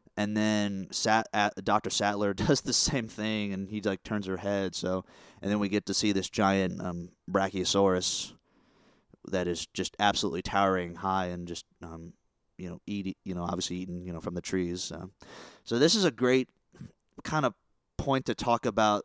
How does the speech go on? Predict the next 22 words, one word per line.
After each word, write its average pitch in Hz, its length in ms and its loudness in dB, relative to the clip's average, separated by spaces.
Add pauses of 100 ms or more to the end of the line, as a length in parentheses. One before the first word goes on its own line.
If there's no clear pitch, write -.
(100)
the 101 160 -4
C 127 300 2
G 107 180 0
I 107 180 4
animation 98 760 -2
done 95 420 -4 (120)
with 101 160 -2
this - 180 -4
movie. 95 260 -2
So, 95 440 0 (880)
um, 95 420 -4 (1500)
so 110 480 6 (760)
this 120 300 4
scene 135 360 4
right 123 200 4
here, 127 260 6
you 110 140 6
know, 110 140 4
they, 104 180 4
they 110 120 6
basically, 113 600 4
uh, 101 280 4